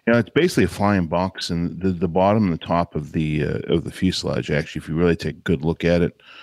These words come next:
um, will, um, acts as an airfoil.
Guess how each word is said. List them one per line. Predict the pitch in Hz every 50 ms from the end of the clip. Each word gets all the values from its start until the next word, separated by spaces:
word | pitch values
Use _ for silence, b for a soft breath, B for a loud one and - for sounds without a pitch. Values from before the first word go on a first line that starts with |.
| B B B B _
um, | - 76 78 78 78 76 76 - _
will, | 80 90 87 82 82 80 80 85 80 78
um, | 73 73 71 73 78 - _ _ _ _ _ _ _ _ _ _ _ _ _ _ _ _ _ _ _ - - - - - -
acts | 110 101 101 - - - 98
as | 85 78
an | 90 87
airfoil. | - 87 101 101 - - 107 -